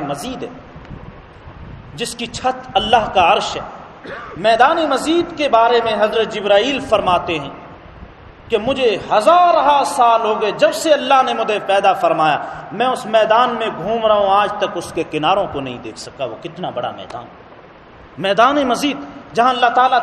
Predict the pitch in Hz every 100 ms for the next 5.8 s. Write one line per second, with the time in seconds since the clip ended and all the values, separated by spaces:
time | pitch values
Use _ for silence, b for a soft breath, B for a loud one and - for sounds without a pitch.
0 | - 247 311 320 285 240 220 214 254 294
1 | - 220 214 226 196 185 190 208 208 180
2 | - 175 123 156 175 226 - 175 147 131
3 | - - - - - - - - - -
4 | - - 202 233 240 247 320 349 - 240
5 | 214 185 - - - - 269 330